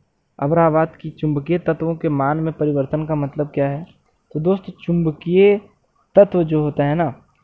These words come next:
इनके मान में समय के साथ हमेशा परिवर्तन होता रहता है, ठीक है। अब ये जो चुंबकीय, अ, मान में, चुंबकीय तत्व के मान में जो परिवर्तन होता है, ये समय के साथ होता है। अब समय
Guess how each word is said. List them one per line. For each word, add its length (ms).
इनके 340
मान 320
में 160
समय 440
के 140
साथ 180
हमेशा 360
परिवर्तन 580
होता 280
रहता 300
है, 160
ठीक 180
है। 220
अब 140
ये 160
जो 160
चुंबकीय, 760
अ, 520
मान 280
में, 420
चुंबकीय 340
तत्व 320
के 140
मान 240
में 160
जो 120
परिवर्तन 560
होता 320
है, 240
ये 140
समय 420
के 120
साथ 300
होता 200
है। 300
अब 120
समय 600